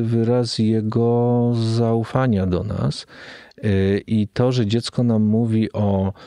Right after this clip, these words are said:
tym, że się samouszkadza, że ma myśli samobójcze, że bierze narkotyki, że słyszy głosy, no to oznacza, że myśmy naszą rodzicielską robotę zrobili w miarę dobrze,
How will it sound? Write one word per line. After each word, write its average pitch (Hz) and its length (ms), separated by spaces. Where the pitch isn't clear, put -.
tym, 113 220
że 101 120
się - 140
samouszkadza, 107 800
że 98 120
ma 98 120
myśli 113 300
samobójcze, 104 800
że 95 120
bierze 98 300
narkotyki, 98 960
że 92 140
słyszy - 340
głosy, 98 640
no 110 80
to 131 160
oznacza, 120 440
że 117 140
myśmy 120 580
naszą 117 480
rodzicielską 113 800
robotę 104 500
zrobili 110 460
w 107 80
miarę 107 280
dobrze, 107 520